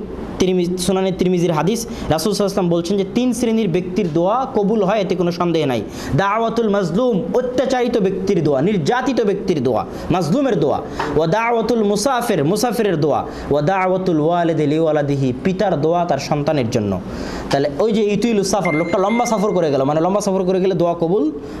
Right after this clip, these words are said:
হয়। তারপরে লোকটা হাত উত্তোলন করেছে আল্লাহর দরবারে, তাই না? তো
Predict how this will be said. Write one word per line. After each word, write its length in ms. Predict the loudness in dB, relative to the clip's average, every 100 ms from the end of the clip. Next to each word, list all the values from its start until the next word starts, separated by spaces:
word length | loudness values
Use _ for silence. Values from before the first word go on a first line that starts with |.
| -2
হয়। 280 | 0 0 -2 -8 -10 -10 -8 -8 -8 -8 -6 -2
তারপরে 440 | -2 0 0 -2 -4 -6 -4 0
লোকটা 640 | 0 0 -2 -2 0 -2 -6 -12 -12 -10 -10 -10 -10 -4
হাত 520 | -2 0 -2 -2 -2
উত্তোলন 400 | -2 0 0 2
করেছে 280 | 0 0 0
আল্লাহর 260 | 2 2 0
দরবারে, 320 | 0 0 0
তাই 140 | 0
না? 160 | 0 -2 -4 -10 -8 -4 -2 0
তো 380 | 0 2 2 0